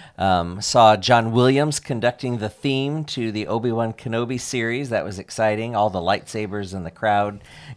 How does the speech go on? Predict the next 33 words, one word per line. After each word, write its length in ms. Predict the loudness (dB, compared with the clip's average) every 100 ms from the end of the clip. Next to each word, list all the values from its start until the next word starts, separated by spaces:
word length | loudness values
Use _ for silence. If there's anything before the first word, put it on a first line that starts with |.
| -6
got 300 | 2 4 4
lit 300 | 0 0 0
when 240 | -8 -8 -4
he 200 | -2 0
<laughs> 0 |
walked 360 | 6 6 6 6
out. 340 | 8 6 2
Now 200 | -2 -2
it's 120 | -2
exciting 460 | -6 0 0 0 -6
to 60 |
hear. 320 | -4 -4 -4 -6 -18 -18 -4 4
Um, 320 | 4 4 -4 -12 -12
we're 260 | -4 0 0
recording 480 | 0 4 6 6 4
this, 160 | 0
of 80 | -2
course, 220 | 0 -2
before 600 | -4 -6 2 6 8 6
Obi-Wan 520 | 4 2 2 2 0 0
has 260 | -4 -6
premiered, 500 | -10 -8 -4 -2 -4
so 120 | -6 -6
we 100 | -2
have 160 | -2
not 200 | -2 -4
been 120 | -4 -4
able 180 | -4
to 80 | -4
watch 240 | -4 -4 -4
that 160 | -6 -4
yet. 240 | -6 -4
But 160 | -8